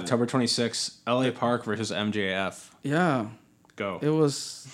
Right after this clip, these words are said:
Speaker 2: it, like, when I saw that, I was like, I was sort of joking, but at the same time, I wasn't. When I, I responded to that post, and I was like, "Are you guys serious, or are you just testing the waters, like,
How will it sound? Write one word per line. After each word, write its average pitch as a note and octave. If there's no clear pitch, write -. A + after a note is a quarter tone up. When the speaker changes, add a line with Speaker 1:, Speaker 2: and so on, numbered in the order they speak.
Speaker 2:
it, -
like, C3+
when D3+
I E3
saw E3
that, F3+
I C#3+
was C#3+
like, C3
I A#3+
was C4+
sort F3+
of G#3
joking, A3+
but F3
at C#3+
the C#3+
same D#3+
time, E3+
I C#3
wasn't. G3
When D3
I, D3
I C#3
responded D3
to D3+
that C#3+
post, D#3+
and C#3
I C3+
was B2
like, B2
"Are C#3+
you F3+
guys G3
serious, A3+
or E3+
are -
you D#3
just D#3
testing C#3+
the C3
waters, B2
like, A#2